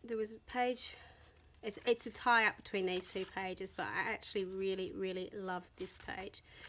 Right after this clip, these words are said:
Um, this again is collaged over the top, um, scraps from my Dina Wakley Collage Collective, using those, um, liquid acrylics, and you can see you just get this beautiful glaze. It's brilliant for ghosting 'cause you get really clear colours in the background,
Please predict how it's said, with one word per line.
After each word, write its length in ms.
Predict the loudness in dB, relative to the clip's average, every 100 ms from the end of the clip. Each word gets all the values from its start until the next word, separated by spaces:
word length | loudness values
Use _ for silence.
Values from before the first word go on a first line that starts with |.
| -14 -16 -6 4
Um, 240 | 4 4 2
this 200 | 2 4
again 360 | 6 6 6 4
is 580 | 4 4 4 2 -8 -10 -16 0
collaged 580 | 4 6 6 4 2 -2
over 200 | -2 0
the 80 | -2
top, 460 | -2 2 2 2 -8 -6
um, 240 | -2 0 -2
scraps 500 | -4 2 4 2 -4
from 300 | -4 0 2
my 140 | 2 0
Dina 220 | 2 2
Wakley 600 | 2 0 -2 -2 -2 -6
Collage 380 | -2 0 0 0
Collective, 500 | 0 0 2 0 0 -10 -16 -4
using 320 | 0 2 4
those, 400 | 4 4 4 0 -4 -10 -4
um, 540 | 0 0 0 0 -2 -8 -4
liquid 340 | -2 2 0
acrylics, 460 | 2 0 2 -2 -2
and 120 | 0
you 60 | 2
can 140 | 2
see 280 | 0 0 0
you 60 | 0
just 200 | -4 -2
get 80 | -4
this 120 | -4
beautiful 540 | -4 -2 -2 -4 -6
glaze. 440 | 0 2 2 0 -2
It's 120 | -10
brilliant 480 | -10 2 4 6 2
for 140 | 0
ghosting 640 | -2 2 2 0 2 2 2
'cause 200 | -2 -4
you 60 |
get 220 | -2 -2 -2
really 340 | 0 2 2
clear 320 | 0 2 2
colours 400 | 2 -2 0 0
in 60 | 0
the 80 | 0
background, 560 | -2 0 2 4 2